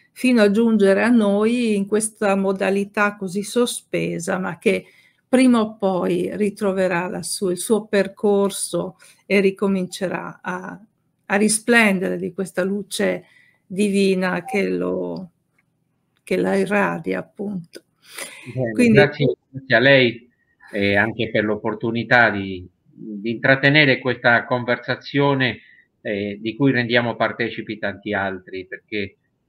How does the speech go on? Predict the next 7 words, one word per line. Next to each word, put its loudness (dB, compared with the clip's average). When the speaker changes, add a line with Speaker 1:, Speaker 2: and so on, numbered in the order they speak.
Speaker 2:
questi -4
sono, -4
sono -6
argomenti -6
che -6
riguardano -6
tutti. -18